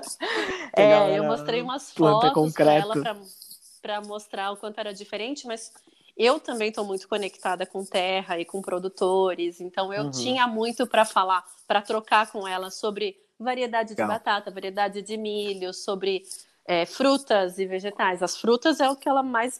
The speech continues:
Speaker 2: pirou. Comecei a mostrar foto de,
Speaker 1: Uhum.
Speaker 2: de fruta nativa que eu tinha no celular, com, ainda bem que eu tinha,
Speaker 1: <laughs>
Speaker 2: e mostrar umas coisas muito diferentes pra ela, é,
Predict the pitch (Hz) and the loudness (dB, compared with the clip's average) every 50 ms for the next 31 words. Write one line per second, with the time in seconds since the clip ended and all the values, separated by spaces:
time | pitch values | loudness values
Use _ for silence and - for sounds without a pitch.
0 | _ _ 320 339 370 320 269 254 240 214 185 185 - _ - 190 185 185 - 208 | _ _ 0 2 4 6 6 6 4 2 0 -6 -12 _ -10 -10 -10 -6 -4 -4
1 | 208 220 226 220 - 226 226 233 - - 208 196 196 - 156 151 147 135 - 135 | -4 -4 -6 -6 -2 -2 -2 -2 0 -2 -2 -2 0 0 0 0 2 2 0 0
2 | 123 123 101 - _ _ - _ _ 196 226 226 - - 240 233 233 - 247 226 | 0 -2 -2 -6 _ _ -20 _ _ -4 -4 -4 0 2 2 2 4 4 4 4
3 | 220 240 - - - - 240 247 214 220 202 - 202 202 202 - - 226 220 208 | 4 -2 -4 -4 -6 -2 -2 -2 -2 -4 -4 -2 -4 -4 -4 -6 -6 -4 -4 -2
4 | 196 196 202 196 - - 196 208 233 269 262 226 208 214 220 220 202 185 180 - | -4 -4 -8 -8 -8 -8 -6 -4 -4 -2 -2 -2 -2 0 -2 -2 -2 -4 -6 -12
5 | - - 190 175 170 180 - - - - - 180 202 196 196 196 196 202 214 220 | -8 -6 -6 -6 -8 -12 -14 -16 -14 -8 -6 -4 0 0 0 0 2 -2 -2 -2
6 | - 196 190 - - - 202 208 220 220 208 180 - - - - - - - - | -4 -6 -8 -8 -10 -8 -6 -6 -6 -6 -6 -8 -12 -14 -16 -14 -10 2 6 6
7 | 202 151 208 190 170 175 175 180 - - 190 185 175 185 196 - - 202 196 196 | 6 8 6 4 4 2 0 0 2 4 4 4 4 2 -2 0 2 2 4 4
8 | 220 214 220 220 220 220 220 247 226 220 240 - - 240 226 226 233 220 - - | 4 2 4 4 2 4 4 2 0 0 0 4 4 4 4 4 0 -2 -6 -4
9 | - 277 294 311 269 220 214 214 214 214 190 180 180 180 180 - - - - - | 2 4 6 6 6 6 4 2 0 -2 -4 -8 -10 -12 -16 -18 -18 -16 -14 -12
10 | 165 160 170 170 | -12 -12 -12 -14